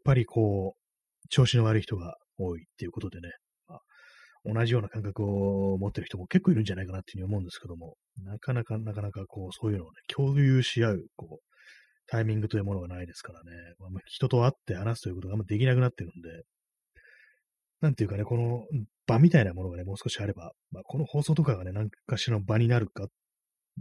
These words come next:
なったら面白いなというふうには思うんですけども、結構ね、その形態としてね、こう、まあ、一人が喋って、あと皆さん聞いてる、あるいはまあ、コメントをするっていう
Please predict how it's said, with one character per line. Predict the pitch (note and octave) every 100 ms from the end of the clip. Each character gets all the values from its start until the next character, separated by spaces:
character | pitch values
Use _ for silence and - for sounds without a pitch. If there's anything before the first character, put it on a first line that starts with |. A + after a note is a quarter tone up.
| - _
な | A#2+
っ |
た | A2+ B2
ら |
面 | G2+
白 | - A2+
い |
な | F#2
と | F2+
い |
う |
ふ |
う |
に | F2
は | F2
思 | F#2+
う |
ん |
で |
す | F2
け | F#2
ど | E2+
も、 | E2+ - - - - - _
結 | - E3
構 | A2
ね、 |
そ | -
の | G#2
形 | - D3
態 | E3+
と | E3
し | D#3
て | D#3+
ね、 | D3+ D3 -
こ | - E2+ - _ _ -
う、 |
ま | G#2
あ、 | _
一 | - F3+
人 | D3
が |
喋 | A#2 B2 C3
っ |
て、 | - - F#2 - _ _ _ _ _ _ -
あ |
と | G#2+
皆 | G2+
さ | G2+
ん | F#2+
聞 | -
い | A2
て |
る、 | G2+ G2+
あ | B2+
る | D#3+
い |
は | A#2
ま | F#2+ E2+
あ、 | - -
コ | G#2+
メ | F#2+
ン |
ト | G2 F#2+
を |
す | - G#2+
る |
っ | A2
て | -
い |
う | E2+